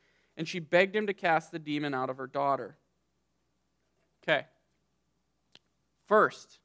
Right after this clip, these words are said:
she's Greek by religion. She's Syrophoenician. Th-, she lived in a culture where idolatry was the norm. Not only was it the norm, it was also celebrated. So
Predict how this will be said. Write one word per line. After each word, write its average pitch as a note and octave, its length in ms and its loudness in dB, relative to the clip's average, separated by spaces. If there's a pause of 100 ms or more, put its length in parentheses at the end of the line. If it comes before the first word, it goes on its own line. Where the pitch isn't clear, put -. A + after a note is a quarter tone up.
(120)
she's D#3 300 -12
Greek E3+ 440 2
by F3 120 2
religion. D3+ 640 -2
She's C#3 220 -14
Syrophoenician. D3+ 680 -4 (640)
Th-, C#3+ 260 -20 (140)
she - 480 4
lived C4+ 280 2
in B3 100 0
a - 80 2
culture A3 520 0
where D#3+ 240 2
idolatry D#3+ 920 2
was C#3 380 0
the C3+ 160 -4
norm. C3+ 440 -2 (300)
Not F3 200 4
only B3+ 280 4
was G3+ 220 0
it F3 120 -2
the D#3+ 100 0
norm, E3+ 380 4
it B2+ 100 -2
was D3+ 120 0
also E3+ 300 4
celebrated. C3+ 680 0 (600)
So D3+ 380 0